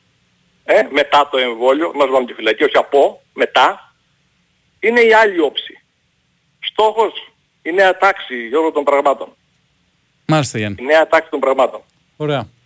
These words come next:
Speaker 1: Είσαι
Speaker 2: Αυτά.
Speaker 1: νέος άνθρωπος, εσείς οι νέοι, εγώ είμαι αρκετά μεγάλος. Προσπαθήστε να μην επιτευχθεί αυτή η νέα τάξη πραγμάτων.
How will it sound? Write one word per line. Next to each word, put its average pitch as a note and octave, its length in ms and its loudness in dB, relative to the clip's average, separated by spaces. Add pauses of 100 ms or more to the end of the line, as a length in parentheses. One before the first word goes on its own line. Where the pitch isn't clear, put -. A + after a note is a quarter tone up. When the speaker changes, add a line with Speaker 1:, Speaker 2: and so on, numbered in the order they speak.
(260)
Speaker 1:
Είσαι - 120 0
Speaker 2:
Αυτά. E3 160 2
Speaker 1:
νέος D#3 200 2
άνθρωπος, F#3+ 680 0 (640)
εσείς - 280 -4
οι E3 100 0
νέοι, E3+ 200 4
εγώ F3 220 4
είμαι F#3 480 2 (760)
αρκετά D3+ 360 0
μεγάλος. C#3 540 -2 (1160)
Προσπαθήστε - 920 0 (380)
να C#3 120 2
μην F3+ 200 2
επιτευχθεί B2+ 480 -4
αυτή - 180 -4
η B2 40 -2
νέα A#2 160 -2
τάξη - 180 -4
πραγμάτων. G#2+ 380 -2